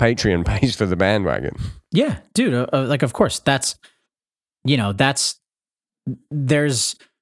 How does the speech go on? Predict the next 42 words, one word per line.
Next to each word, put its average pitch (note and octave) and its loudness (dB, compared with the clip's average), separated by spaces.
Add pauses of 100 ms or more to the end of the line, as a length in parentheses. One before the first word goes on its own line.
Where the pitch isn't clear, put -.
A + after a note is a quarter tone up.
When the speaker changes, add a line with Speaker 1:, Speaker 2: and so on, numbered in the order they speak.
(880)
Speaker 2:
I, C#3 -2
like, - 0
I - 0
don't E3+ 2
know E3+ 2
what C#3 2
it B2 0
is. G#2 -2
Like, A2+ -2
I, C3 2
I'm B2+ 0
sure E3 0
it's, C3 -4
there's B2 -2
a B2 0
lot A#2 0
of B2 -2
different A#2 -4
things A#2 -2
that A2+ -2
go G#2 -2
into G#2 -2
it, B2 -2
but A2+ -2
it's - -4
like, A2+ -2
um, B2 0
it, B2+ -4 (100)
like, A#2 -2
for C#3 0
me C3+ 0
personally, D3 -2
it's A#2+ -4
the B2+ -2
combination C3 -2
of, A2 -2
like, G#2+ -2 (880)
just E3+ 0
how D3+ 2
long B2 0 (480)
I've A#2+ 2
been, A2+ -2